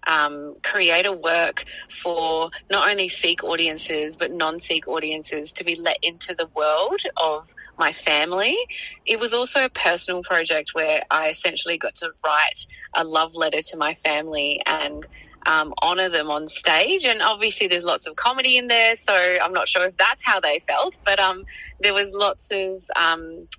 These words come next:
there was lots of moments in that play that I still think about, even though it was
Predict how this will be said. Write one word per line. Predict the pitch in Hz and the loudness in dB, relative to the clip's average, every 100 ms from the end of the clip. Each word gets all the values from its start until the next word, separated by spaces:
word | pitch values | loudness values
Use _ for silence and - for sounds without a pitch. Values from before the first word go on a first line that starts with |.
| - - - - | -18 -20 -20 -4
there | 208 | -2
was | 220 | 0
lots | 202 294 | 0 -2
of | 277 | 0
moments | 196 190 196 180 175 180 | 2 2 2 -4 -6 -2
in | 165 | 0
that | - - | 0 0
play | 175 160 156 156 160 | 2 2 2 0 0
that | 156 - | 0 0
I | 160 - | -2 -2
still | - 160 - | -10 -10 -8
think | 156 - | -8 -4
about, | 156 147 - 170 | -2 0 0 -2
even | 160 | -2
though | 156 139 | -4 -4
it | |
was | 156 | -8